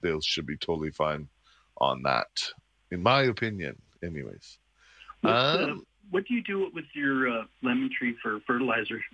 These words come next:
Speaker 2: through the winter, Merle?
Speaker 1: I still fertilize her once a month, sort of with the twenty twenty twenty.
Speaker 2: You do, eh? Okay.
Speaker 1: Yeah.
Speaker 2: Yeah,
Speaker 1: Or
Speaker 2: I know with lots of
Speaker 1: thirty ten ten.
Speaker 2: house plants, they say,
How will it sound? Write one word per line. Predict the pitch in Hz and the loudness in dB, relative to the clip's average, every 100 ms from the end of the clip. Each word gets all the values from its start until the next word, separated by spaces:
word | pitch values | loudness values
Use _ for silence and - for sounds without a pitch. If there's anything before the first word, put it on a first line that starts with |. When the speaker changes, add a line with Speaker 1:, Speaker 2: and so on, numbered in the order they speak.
| - | -2
Speaker 2:
through | 123 | -2
the | 110 | 0
winter, | 113 120 | -2 -2
Merle? | 107 101 104 _ _ _ _ _ _ _ - | -2 -4 -8 _ _ _ _ _ _ _ 2
Speaker 1:
I | 127 | 4
still | - - 165 | 2 2 0
fertilize | 147 139 135 117 | 2 4 4 4
her | 139 | 2
once | 127 131 123 | 2 -2 0
a | |
month, | 113 113 101 - | 0 0 -2 0
sort | 110 | 2
of | 104 | 2
with | 98 | 0
the | 101 | -4
twenty | - 104 98 | -2 -2 0
twenty | 101 95 | 0 0
twenty. | 87 98 98 95 90 | 0 0 0 -2 0
Speaker 2:
You | 135 | 0
do, | 147 123 107 | 2 0 2
eh? | 120 | 2
Okay. | 120 123 123 - _ - | 2 0 -2 -4 _ 0
Speaker 1:
Yeah. | 107 101 - _ _ - | 2 2 -2 _ _ 0
Speaker 2:
Yeah, | 107 | 2
Speaker 1:
Or | 104 95 | 2 2
Speaker 2:
I | 135 | 2
know | 147 | 2
with | 151 | 2
lots | 143 | 0
of | 98 | 0
Speaker 1:
thirty | |
ten | |
ten. | 131 107 | 2 0
Speaker 2:
house | 98 | 0
plants, | 131 135 131 | 0 0 0
they | 127 | 0
say, | 127 120 | 0 0